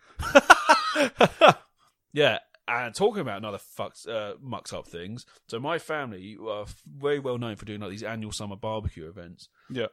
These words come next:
Speaker 1: Anyway, around the same age, my dad and mum and all their friends were outside drinking. They left me in the front room on my lo-, on my own.
Speaker 2: On my lonesome.
Speaker 1: On my lonesome, and I was watching something, uh, film on channel, on Film Four.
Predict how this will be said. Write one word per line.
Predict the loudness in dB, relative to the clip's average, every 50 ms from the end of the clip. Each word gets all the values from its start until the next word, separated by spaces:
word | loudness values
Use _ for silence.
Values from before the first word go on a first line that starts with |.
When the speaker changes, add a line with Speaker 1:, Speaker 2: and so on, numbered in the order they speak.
| _ _
Speaker 1:
Anyway, | -4 -4 -2 -2 -2 -2 -2 -2 -4 -4 -8 -12 -18 _ _ _ _ _ _ _ _ _ _ _ _ _ -2
around | -2 0 2 2 2 2 2
the | 0 0
same | 0 0 0 0 0 0 -2 -4
age, | -4 -4 -6 -8 -10 -10 -10 -12 -14 -18 _ _ _ _ _ _ -10
my | -6 -4 -4 -4 -4 -6
dad | -6 -6 -6 -6 -6 -6 -10 -10 -10
and | -10 -12
mum | -12 -12 -12 -12 -12 -12 -12
and | -12
all | -12 -10
their | -8 -10 -10
friends | -10 -12 -14 -14 -14 -12 -10
were | -10
outside | -10 -10 -10 -10 -10 -10 -10
drinking. | -12 -12 -12 -10 -8
They | -6 -6 -4
left | -4 -6 -6 -6
me | -6 -6
in | -6
the | -8
front | -10 -6 -4 -4 -4 -4
room | -6 -8 -8 -8
on | -8
my | -8 -8 -8
lo-, | -8 -8 -8 -8 -8
on | -10 -8 -8
my | -8 -8
own. | -8 -10 -12 -12 -14 -16 -16 _ -12 -12
Speaker 2:
On | -8 -6
my | -4 -2
lonesome. | 0 0 -2 -4 -8 -14 -10 -8
Speaker 1:
On | -8 -6 -4
my | -4 -2
lonesome, | -2 -2 -2 -2 -4 -6 -8 -8 -10 -10 -8
and | -8 -6 -6 -4
I | -4
was | -4 -4 -4
watching | -6 -6 -6 -8 -8 -8
something, | -6 -6 -6 -6 -6 -8 -12 -12 -10 -10
uh, | -8 -6 -6 -6
film | -8 -12 -12 -8 -6 -4 -4 -4 -6 -8
on | -10 -10
channel, | -10 -10 -10 -8 -8 -10 -10 -10 -10
on | -10 -10 -10 -12
Film | -10 -10 -8 -8 -8 -8
Four. | -10 -10 -10 -10 -10 -10 -12 -14